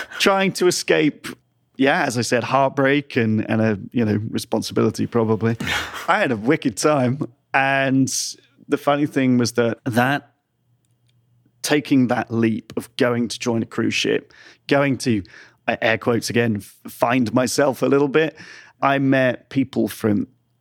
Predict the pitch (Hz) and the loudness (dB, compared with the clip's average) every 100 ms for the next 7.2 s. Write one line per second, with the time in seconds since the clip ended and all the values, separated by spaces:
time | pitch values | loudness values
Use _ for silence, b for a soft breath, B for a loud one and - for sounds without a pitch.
0 | _ 156 151 135 117 110 104 - 98 - | _ 2 4 2 -2 -6 -6 -4 -4 -4
1 | 104 101 - - 170 156 143 117 110 104 | -6 -6 -10 0 4 4 4 2 0 -2
2 | 95 104 107 104 104 98 - B B B | -4 -4 -2 -2 -4 -6 -12 B B B
3 | 117 117 117 117 113 113 113 101 - B | -2 0 0 0 0 0 0 -2 -10 B
4 | B B 117 127 135 123 101 117 113 110 | B B -2 0 2 0 -2 0 2 2
5 | 110 107 113 110 - 139 - - 120 117 | 0 0 0 -2 0 0 -2 -4 -2 0
6 | 110 107 - - 135 139 131 143 123 113 | 0 0 -2 0 2 4 2 0 -4 -10
7 | - - | -18 -20